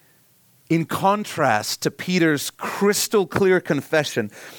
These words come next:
John the Apostle would write this in his first epistle. This is also on your outline.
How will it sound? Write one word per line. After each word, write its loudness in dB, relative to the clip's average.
John 2
the 2
Apostle 0
would 2
write 2
this 0
in 2
his 0
first -2
epistle. -2
This -2
is -2
also 0
on 0
your 0
outline. -2